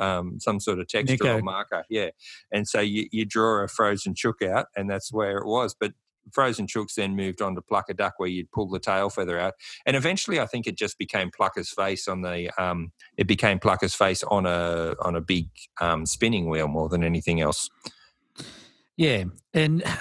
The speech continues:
Speaker 2: <sighs> it sort of, that character really then came to life. I think, you know, while Ozzy Ostrich was great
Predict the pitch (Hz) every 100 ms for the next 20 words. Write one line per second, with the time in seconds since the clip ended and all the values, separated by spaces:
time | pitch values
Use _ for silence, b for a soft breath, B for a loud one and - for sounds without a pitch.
0 | B B 117 - 185 147 196 214 208 190
1 | - - B B 285 180 151 - _ -
2 | - 170 190 - - 170 156 - 131 120
3 | 131 147 143 131 127 127 120 113 127 120
4 | 107 110 120 143 110 131 135 151 127 113
5 | _ B B B B B B _ 123 117
6 | 117 110 123 117 120 139 123 113 123 -
7 | 120 110 101 101 - - 117 113